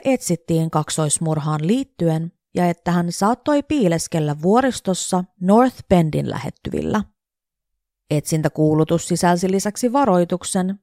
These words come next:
jonka mukaan epäilyn uskottiin olevan raskaasti aseistautunut. Kingin piirikunnan etsivät tutkivat Kellerien kotoa taltioituja todisteita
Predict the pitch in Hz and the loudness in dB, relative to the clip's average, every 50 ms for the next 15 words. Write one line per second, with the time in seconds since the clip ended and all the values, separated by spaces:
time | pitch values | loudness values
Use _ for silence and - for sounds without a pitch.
0 | _ - 196 202 196 180 214 220 247 262 247 - 175 160 156 160 156 - - 165 | _ -2 0 0 2 2 0 2 2 2 0 2 0 0 2 0 -2 0 -2 -2
1 | 165 - 214 233 254 254 269 254 - 277 285 - - - - - - - 165 160 | 0 2 0 0 2 0 -2 -4 -2 -4 -4 -4 -2 -6 -6 -6 -2 -2 -2 0
2 | 165 - 170 165 156 156 151 151 151 156 - - - 160 170 175 - - - 233 | 0 0 0 0 0 0 0 -2 -4 -4 -6 -8 -4 -2 -2 -2 -2 -4 -4 -4
3 | 233 220 - - 233 - - 151 139 - 95 92 - - - - - - - - | -4 -4 -2 -4 -6 -4 -2 -4 -4 -4 -6 -8 -8 -8 -8 -8 -6 -6 -6 -6
4 | - - - 208 208 - - - _ _ _ _ _ _ _ _ _ _ _ _ | -6 -6 -6 -8 -8 -10 -18 -18 _ _ _ _ _ _ _ _ _ _ _ _
5 | _ _ _ _ _ _ _ _ _ _ _ _ _ _ _ _ _ _ - - | _ _ _ _ _ _ _ _ _ _ _ _ _ _ _ _ _ _ -6 2
6 | 214 254 285 330 359 359 330 311 - - 302 285 240 185 175 - - 170 165 160 | 4 4 4 4 2 0 0 -2 -2 0 2 4 4 4 2 2 2 0 2 2
7 | 156 151 156 - 170 208 214 - - 277 233 214 208 - - 226 240 - - - | 0 -2 0 0 0 0 0 0 -4 -2 -2 -2 -2 -2 -2 -2 -2 -2 -4 -4
8 | 294 277 269 - - - 226 196 175 170 160 160 156 151 151 - - 185 185 - | -2 -2 -2 -4 0 2 2 4 4 4 2 2 0 0 -2 0 2 2 2 2
9 | - 151 151 151 - 156 151 151 - 156 151 151 151 - 156 156 147 - - 185 | 0 -2 0 0 -2 -2 -2 -2 -2 -2 -2 -2 -2 -2 -2 -2 -2 0 2 2
10 | 196 190 165 - - - 160 156 151 | 2 2 -2 -4 -6 -6 -6 -4 -4